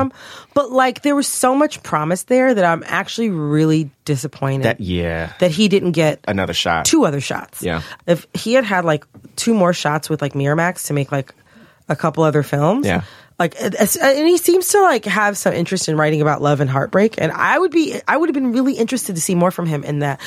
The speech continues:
Speaker 1: Like, he did G with, like, what's
Speaker 2: He
Speaker 1: that
Speaker 2: did
Speaker 1: guy's name?
Speaker 2: G?
Speaker 1: He
Speaker 2: I
Speaker 1: did
Speaker 2: actually
Speaker 1: G.
Speaker 2: didn't know that.
Speaker 1: G premiered, oh, not premiered. G did have a screening on Howard's <laughs> campus. I remember the year that I started school. But yeah, he,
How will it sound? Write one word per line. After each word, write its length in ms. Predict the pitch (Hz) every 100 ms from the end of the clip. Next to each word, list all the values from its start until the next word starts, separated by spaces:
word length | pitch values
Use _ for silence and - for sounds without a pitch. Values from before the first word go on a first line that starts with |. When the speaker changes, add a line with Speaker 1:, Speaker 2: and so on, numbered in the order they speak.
| - -
Speaker 1:
Like, 120 | 208 208
he 120 | 277
did 420 | 247 294 220 - _ _ _ _ - 139
G 440 | 147 175 160 156
with, 280 | 139 143 143
like, 460 | 139 135 135 - _ _ _ _ _ -
what's 120 | 175
Speaker 2:
He 60 | 196
Speaker 1:
that 80 | 269
Speaker 2:
did 60 | 165
Speaker 1:
guy's 140 | 98
name? 120 | 127
Speaker 2:
G? 60 | 453 - _
Speaker 1:
He 140 | -
Speaker 2:
I 40 | 175
Speaker 1:
did 80 | 185
Speaker 2:
actually 140 | 170
Speaker 1:
G. 60 | 170
Speaker 2:
didn't 140 | 170 165
know 180 | 208
that. 180 | 123 87
Speaker 1:
G 140 | 214 240
premiered, 420 | 202 170 160 -
oh, 60 | 160
not 180 | 160 -
premiered. 420 | 131 135 123 143
G 160 | 196
did 160 | 170 160
have 180 | 151 131
a 20 |
screening 360 | 131 156 143 131
on 60 | 131
Howard's 260 | 135 139
<laughs> 0 |
campus. 440 | - 170 165 - -
I 20 |
remember 280 | 165 160 160
the 80 | 156
year 140 | 151 151
that 100 | 147
I 40 |
started 320 | 147 151 151 143
school. 260 | - 143 - - - -
But 100 | -
yeah, 100 | 240
he, 280 | 208 226 226